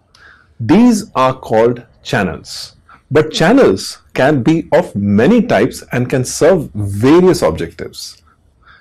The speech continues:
Let us understand them more. We can use channels for the purpose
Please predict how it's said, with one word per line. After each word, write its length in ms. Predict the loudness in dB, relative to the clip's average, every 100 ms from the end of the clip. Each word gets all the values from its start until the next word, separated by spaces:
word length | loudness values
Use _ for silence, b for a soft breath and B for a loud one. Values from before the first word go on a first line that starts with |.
| b
Let 220 | 0 2
us 140 | 2 2
understand 600 | 0 0 -2 -4 -2 0
them 280 | 0 -2 -4 -6
more. 280 | -6 -6 -14 _ _ _ _ _ _ B B B B B B -6
We 260 | 2 2 2
can 240 | 2 2
use 300 | 4 2 2
channels 680 | -2 0 0 -2 -4 -12 _
for 140 | -2 0
the 120 | 0
purpose 640 | 0 0 2 2 2 0